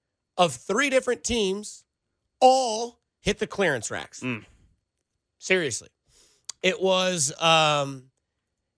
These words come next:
Speaker 1: it was brought up on Twitter from N F L Research. <laughs> And that's not the type of history that you wanna have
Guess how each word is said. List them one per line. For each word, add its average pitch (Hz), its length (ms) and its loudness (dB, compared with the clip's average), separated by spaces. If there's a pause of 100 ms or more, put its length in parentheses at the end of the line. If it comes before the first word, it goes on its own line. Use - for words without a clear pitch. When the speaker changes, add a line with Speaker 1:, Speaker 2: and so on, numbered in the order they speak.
(140)
Speaker 1:
it 185 160 0
was 185 220 -2
brought 196 300 2
up 214 160 -6
on 180 180 0
Twitter 208 360 -2
from 165 260 -8
N 180 160 2
F 175 200 0
L 151 200 0
Research. 180 760 -2
<laughs> - 40 -20 (2500)
And 180 180 4
that's 233 180 0
not 277 140 2
the 254 60 -4
type 247 260 2
of 208 100 -12
history 220 360 -2
that 208 160 0
you 208 100 -6
wanna 196 220 -2
have 151 400 2